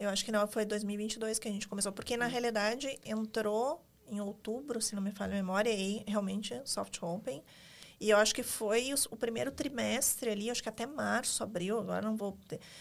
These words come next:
Speaker 1: de dois mil e vinte e dois pra entrada da fase três, e a fase dois, a recente aí do,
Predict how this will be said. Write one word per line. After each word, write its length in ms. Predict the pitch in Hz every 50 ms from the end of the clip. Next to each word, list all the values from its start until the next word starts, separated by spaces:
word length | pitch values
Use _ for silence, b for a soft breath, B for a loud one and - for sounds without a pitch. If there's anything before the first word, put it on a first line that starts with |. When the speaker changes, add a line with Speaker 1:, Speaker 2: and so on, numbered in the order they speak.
| B B -
Speaker 1:
de 200 | 180 180 202 208
dois 200 | 220 226 233 226
mil 120 | 220 220
e 40 | 226
vinte 240 | 226 226 226 247 -
e 40 | 240
dois 320 | 220 220 202 202 220 226
pra 220 | - - 262 233 226
entrada 600 | 226 247 254 - 233 220 208 208 214 220 226 226
da 140 | 226 220
fase 360 | 220 - 226 208 202 214 226 226
três, 540 | - 226 208 208 202 202 220 247 277 269
e 60 | 240 226
a 80 | 214
fase 240 | 214 - 214 214 226
dois, 220 | 214 214 220 220
a 60 | 233 220
recente 760 | 226 247 233 - - - 233 233 254 294 320 - - - 262
aí 180 | 233 226 220
do, 140 | 214 214 220